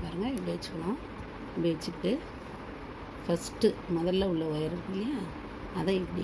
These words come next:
எடுத்து போட்டு வச்சுக்கிறோம். அடுத்தது இந்த ஒயரை, பிங்க் கலர் ஒயரை இதுக்கு மேலே இப்படி கொண்டு வரணும். அதுக்கு அடுத்தது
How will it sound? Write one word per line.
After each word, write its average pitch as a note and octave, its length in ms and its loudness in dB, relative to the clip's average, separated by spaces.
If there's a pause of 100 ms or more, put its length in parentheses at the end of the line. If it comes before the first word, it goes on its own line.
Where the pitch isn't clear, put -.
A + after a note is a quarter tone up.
எடுத்து F3+ 280 -2 (640)
போட்டு D#3 380 0
வச்சுக்கிறோம். D#3+ 440 2 (560)
அடுத்தது F3 320 4 (160)
இந்த G3+ 160 6 (100)
ஒயரை, E3+ 320 2
பிங்க் G#3+ 220 6
கலர் D#3 260 4
ஒயரை E3+ 320 0 (800)
இதுக்கு E3+ 260 2
மேலே D#3+ 240 0 (600)
இப்படி D#3 200 0
கொண்டு D#3 240 4
வரணும். F#3+ 320 -2 (640)
அதுக்கு F3 260 2
அடுத்தது D#3+ 360 2